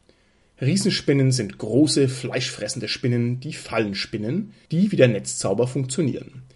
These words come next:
Sie sind verstohlen und können sich bei einer eins bis fünf auf dem W sechs wie ein Dieb im Schatten verstecken. Troll. Rüstungsklasse vier, in Klammern fünfzehn, Trefferwürfel sechs plus drei,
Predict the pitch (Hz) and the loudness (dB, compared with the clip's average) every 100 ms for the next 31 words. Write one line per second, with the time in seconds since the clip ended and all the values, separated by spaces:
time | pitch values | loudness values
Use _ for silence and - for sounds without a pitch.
0 | _ _ _ - 117 113 - 110 - - | _ _ _ -4 -2 0 -2 -4 -2 4
1 | 131 160 170 123 - 120 120 127 123 - | 6 6 4 -2 -2 2 2 0 -2 -4
2 | 101 98 - 135 175 - 139 - - 131 | -6 -8 -2 -2 -2 -2 -6 -4 -2 -2
3 | - - 120 - 98 98 101 110 117 - | -2 -8 -8 -6 -8 -8 -4 -4 -4 -6
4 | - - 117 - 131 131 127 117 117 - | -6 -4 0 0 2 0 2 -2 -6 -12
5 | _ _ - 107 95 - - - 95 85 | _ _ -10 -8 -4 -4 -4 -8 -12 -12
6 | - - - - 82 - _ _ _ _ | -10 -10 -10 -14 -18 -20 _ _ _ _
7 | _ _ _ - - 107 135 - - - | _ _ _ -12 2 6 6 4 -6 -20
8 | _ _ _ - 110 135 139 127 - - | _ _ _ -4 -2 0 0 -2 -4 -8
9 | - - 175 208 143 127 - - - 147 | -10 -2 2 4 2 -4 -8 -6 -4 -4
10 | - - 170 190 190 98 - 117 117 104 | -2 0 2 2 -4 -8 -4 -2 -2 -4
11 | 98 98 127 127 - - - - 113 101 | -6 -4 -4 -6 -10 -10 -10 -8 -6 -2
12 | 160 202 | 0 -2